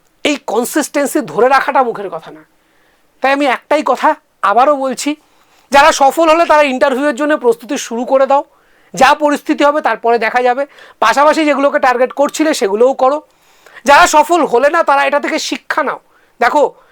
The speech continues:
আমি যদি সফল না হতাম আমিও এই কথাগুলো বলতাম, এটা খুব স্বাভাবিক, কিন্তু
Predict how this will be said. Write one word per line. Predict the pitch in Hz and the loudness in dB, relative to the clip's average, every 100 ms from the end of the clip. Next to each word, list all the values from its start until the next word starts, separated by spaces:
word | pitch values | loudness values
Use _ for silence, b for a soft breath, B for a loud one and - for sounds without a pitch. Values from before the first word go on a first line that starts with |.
| b - | b -4
আমি | 262 | -4
যদি | 285 285 | -2 0
সফল | 269 302 | 0 0
না | 294 285 | 0 2
হতাম | 294 | 2
আমিও | 240 262 | 0 0
এই | 262 240 | -2 0
কথাগুলো | 233 240 254 233 | -2 -2 -2 -2
বলতাম, | 190 247 196 143 _ _ _ | -2 -4 -4 -8 _ _ _
এটা | 240 269 | -6 -4
খুব | 302 | -4
স্বাভাবিক, | 254 254 226 214 | 0 0 0 -4
কিন্তু | 277 269 | -8 -8